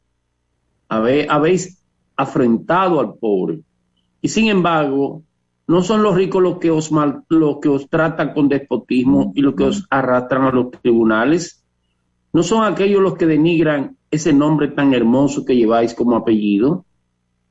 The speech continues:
Cumplid la ley soberana que enuncia la Escritura. "Amarás a tu prójimo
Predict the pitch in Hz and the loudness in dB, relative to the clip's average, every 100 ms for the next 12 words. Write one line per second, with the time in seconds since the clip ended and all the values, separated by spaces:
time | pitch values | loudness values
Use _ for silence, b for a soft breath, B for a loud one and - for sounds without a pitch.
0 | _ - 180 214 254 220 185 190 196 175 | _ -2 0 2 2 2 0 0 0 0
1 | 147 156 170 165 156 139 120 127 135 135 | 2 0 0 0 -2 -4 -4 -4 -2 -2
2 | 131 - 120 - 123 113 - - _ _ | -2 -4 -6 -2 0 0 -2 -8 _ _
3 | _ _ _ 113 107 101 117 127 156 139 | _ _ _ 0 0 2 0 0 -2 0
4 | - 202 180 175 185 208 294 - | 0 0 0 2 0 -2 -4 -10